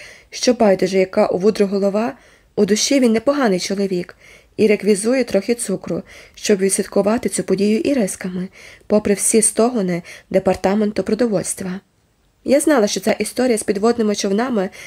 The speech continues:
спричинить перелом. Я так і сказала кузині Софії, коли вона заявила, що це початок кінця союзних держав. «Тільки щоб лікар Блайт не чув про іриски, Сьюзен»,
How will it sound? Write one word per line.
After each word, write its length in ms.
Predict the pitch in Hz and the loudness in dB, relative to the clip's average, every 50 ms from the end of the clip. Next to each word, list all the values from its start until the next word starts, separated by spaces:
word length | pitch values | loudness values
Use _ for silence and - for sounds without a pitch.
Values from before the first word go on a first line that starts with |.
| - - - | -20 -16 -14
спричинить 560 | - - - 214 214 - - 214 214 214 214 | -10 -4 -2 -2 -2 0 2 2 2 0 0
перелом. 540 | - 220 220 220 220 202 180 180 190 202 - _ _ _ _ _ _ _ _ - | -2 -4 -4 -4 -4 -4 -6 -6 -8 -10 -14 _ _ _ _ _ _ _ _ -2
Я 80 | - 208 | -2 0
так 240 | - 233 233 - - | 0 0 -2 -2 -4
і 40 | |
сказала 440 | - - - 254 254 254 226 185 180 | -4 -2 -2 -2 0 0 0 0 -2
кузині 340 | 180 - 190 185 190 185 190 | -2 -4 -2 -2 0 -2 -2
Софії, 500 | - - 208 - - 185 185 185 190 185 - - - - - _ - | -4 -8 -8 -6 -6 -4 -4 -4 -6 -8 -10 -16 -20 -20 -20 _ -2
коли 220 | - 202 190 202 | 0 2 2 4
вона 220 | 165 190 190 196 190 | 4 4 4 4 2
заявила, 560 | 190 202 196 190 185 214 233 226 208 185 185 - - - - - - | 2 2 2 2 2 0 0 0 -2 -2 -4 -8 -14 -20 -20 -20 -10
що 180 | - - 214 | -4 -2 -2
це 160 | 208 - 233 233 | 0 0 0 0
початок 520 | 233 220 - - 220 220 233 - 240 240 - - | 0 0 0 2 0 0 2 0 -2 -6 -6 -4
кінця 380 | - 208 190 - - 196 220 | -2 -2 -2 -2 -2 -4 -2
союзних 520 | 233 - - 175 170 170 165 - 185 190 - | -2 -2 -2 -2 -2 -4 -4 -4 -6 -6 -6
держав. 400 | - 202 208 - - 165 170 - _ _ _ _ _ _ _ _ _ _ _ | -8 -8 -8 -6 -8 -8 -10 -12 _ _ _ _ _ _ _ _ _ _ _
«Тільки 320 | - - 269 254 - 254 247 | 0 0 0 2 2 0 0
щоб 260 | - - - 233 240 | 0 0 0 2 2
лікар 260 | 240 240 - 254 262 | 2 2 2 0 2
Блайт 300 | 226 214 196 180 180 - | 2 2 2 2 2 0
не 80 | 185 175 | -2 -2
чув 180 | - - 180 | -2 -4 -4
про 120 | - - 190 | -2 -2 0
іриски, 460 | - 208 214 202 190 190 - - 196 | 2 4 2 2 2 -2 -2 -4 -4
Сьюзен», 440 | - - - 175 175 - 196 185 | -2 -2 -4 -4 -4 -2 -4 -4